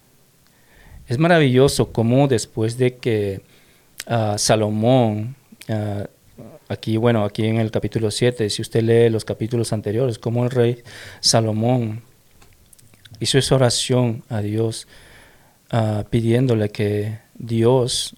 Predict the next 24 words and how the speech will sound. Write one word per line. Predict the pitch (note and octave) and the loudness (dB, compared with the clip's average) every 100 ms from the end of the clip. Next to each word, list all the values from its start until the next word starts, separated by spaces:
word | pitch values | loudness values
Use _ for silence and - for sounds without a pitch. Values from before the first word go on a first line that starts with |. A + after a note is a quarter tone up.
| _ _ _ _ | _ _ _ _
pues, | - G#2+ G#2 - - - - - _ _ _ _ _ _ _ _ | -4 -2 0 -2 -2 -6 -12 -16 _ _ _ _ _ _ _ _
bendijera | A#2 A2+ A2 - A#2+ C#3+ A2+ G#2+ - _ | -2 -2 -2 0 2 2 2 -2 -14 _
la | A#2 | -8
casa | G#2+ - C#3 B2 | -6 0 0 0
que | A2+ A#2 | -2 -2
había | A2 B2+ A2+ | 0 0 0
hecho | B2 C#3 - | 0 -2 -6
para, | - G2+ F#2+ D3 - _ _ _ | -8 -10 -10 -12 -16 _ _ _
para | A2 G2+ F#2+ | -4 -2 -4
él. | F#2+ - _ _ _ _ _ _ - | -10 -16 _ _ _ _ _ _ -4
Y | A#2+ | 0
así | A2+ - C#3+ | 2 2 2
fue | D#3+ | 2
como, | - D3 C3+ B2+ - _ _ _ | 2 2 2 0 -6 _ _ _
ah, | B2 A#2 A2 | -2 0 0
el | A#2 | 0
Señor | A2 A2+ A2 A#2+ C3+ | 0 0 0 2 2
respondió | B2+ - A2 G#2+ | 0 0 -2 -2
a | G#2 | -2
Salomón. | A#2 G#2 G2+ G2+ A2 _ _ _ _ _ _ _ - | -4 -6 -8 -10 -14 _ _ _ _ _ _ _ -8
Y, | A2 | -6
pues, | G#2+ A2 G#2 - - _ - | -4 -4 -4 -6 -10 _ -2
él, | A2 A#2 C3 - - - - - - | 0 0 -2 -12 -20 -20 -20 -14 -2
ah, | A#2+ A2+ A2 G#2+ G#2 - | 0 2 0 -2 -4 -8